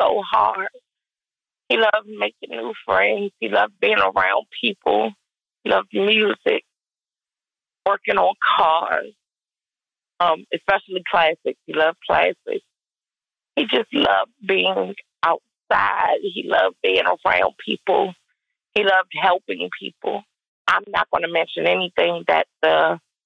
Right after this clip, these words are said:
media has said about my cousin because we just wanna keep everything that we know about him to be as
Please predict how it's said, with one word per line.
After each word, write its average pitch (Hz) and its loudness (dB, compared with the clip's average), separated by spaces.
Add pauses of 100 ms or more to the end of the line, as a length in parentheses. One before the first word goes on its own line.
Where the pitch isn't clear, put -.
(260)
media 170 0 (100)
has 156 0
said 160 2
about 156 0
my 139 -2 (100)
cousin 156 -2
because 160 -4
we 165 -2
just 165 0
wanna 160 0 (160)
keep 101 -2 (800)
everything 185 -2 (440)
that 170 0
we 196 -8
know 180 2
about 156 0 (100)
him 156 -2 (220)
to 160 -6
be 185 -8 (380)
as 175 0